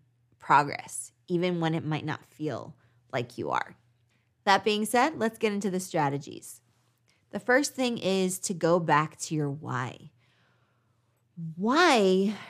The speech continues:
is this a goal of yours? Why is it important to you? What specifically about this goal is going to enrich your life? What specifically about this goal is going to be better for your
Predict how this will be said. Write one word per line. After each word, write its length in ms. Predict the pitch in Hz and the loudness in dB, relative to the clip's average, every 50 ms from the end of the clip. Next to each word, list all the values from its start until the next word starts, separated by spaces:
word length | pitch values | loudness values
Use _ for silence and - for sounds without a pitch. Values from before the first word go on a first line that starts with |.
| - - - _ _ _ _ | -20 -20 -20 _ _ _ _
is 180 | - 226 220 175 | 2 2 2 4
this 200 | 196 190 190 - | 2 0 0 0
a 60 | - | -4
goal 260 | 170 165 151 147 147 | -2 0 0 0 0
of 80 | 147 131 | -2 -2
yours? 460 | 139 120 80 57 - - - - - | -4 -6 -8 -10 -12 -14 -18 -16 -10
Why 300 | 170 175 185 202 220 262 | -4 -2 0 0 0 -2
is 280 | 277 269 240 240 214 190 | -2 0 0 0 0 0
it 300 | 208 196 196 190 - _ _ _ | -2 -4 -4 -6 -10 _ _ _
important 640 | - 185 175 160 - - 180 160 139 120 76 - - | -6 -4 -4 -4 -4 -2 0 0 0 -2 -6 -8 -10
to 180 | - - - 151 | -12 -10 -6 -6
you? 300 | 139 127 - - - - _ _ _ _ _ _ _ _ _ _ _ _ _ _ | -6 -6 -8 -10 -14 -16 _ _ _ _ _ _ _ _ _ _ _ _ _ _
What 440 | - 165 165 165 220 240 - - - | -8 -4 0 2 4 2 2 0 -4
specifically 880 | - - - - - 247 240 - - 240 208 226 226 214 208 208 196 185 | -8 -8 -6 -4 -4 -4 -2 0 2 2 2 2 -2 -2 -2 0 0 0
about 420 | 185 160 151 - 156 160 170 - - | 0 0 2 2 4 4 2 2 -2
this 260 | 170 170 160 - - | -2 -4 -4 -4 -10
goal 520 | - - 143 139 151 165 202 233 240 - - _ _ _ _ _ _ _ _ _ _ _ - - - _ _ - | -10 -8 -4 -2 0 0 0 -2 -4 -8 -14 _ _ _ _ _ _ _ _ _ _ _ -20 -20 -20 _ _ 0
is 200 | 190 190 180 170 | 2 2 2 2
going 320 | - 170 160 165 170 170 | 0 0 0 2 0 -2
to 120 | - - 180 | -2 -4 -4
enrich 420 | 107 160 160 151 143 147 147 - | -4 -2 -4 -4 -4 -6 -6 -6
your 140 | 165 135 131 | -6 -6 -4
life? 380 | 135 113 104 - - - - _ _ | -4 -4 -6 -6 -8 -12 -20 _ _
What 440 | 165 165 165 175 233 - - - - | -6 -4 0 4 4 4 4 2 -4
specifically 920 | - - - - 247 240 233 - 226 233 208 226 220 - 208 208 190 190 | -8 -8 -6 -6 -4 -6 -2 0 0 2 2 0 -2 -2 -2 0 0 0
about 420 | 180 156 151 156 156 160 170 - - | 0 0 2 2 4 4 2 0 -2
this 240 | 170 170 160 - | -4 -4 -4 -6
goal 540 | - - 147 143 143 151 170 208 233 240 - - - | -10 -10 -8 -4 -2 0 0 0 -2 -4 -8 -10 -8
is 140 | 170 151 151 | -6 -6 -6
going 260 | - 156 156 160 156 156 | -4 -4 -2 -2 -2 -4
to 120 | - 165 | -6 -8
be 160 | 160 165 165 | -6 -6 -4
better 320 | 147 156 143 139 143 147 143 | -4 -2 -2 -2 -2 -2 -4
for 420 | 143 - - 147 147 147 147 143 | -6 -8 -6 -4 -2 -2 -2 -2
your 580 | - - 147 156 151 143 127 143 143 139 143 | -4 -4 -4 -2 -2 -2 -2 -4 -4 -6 -8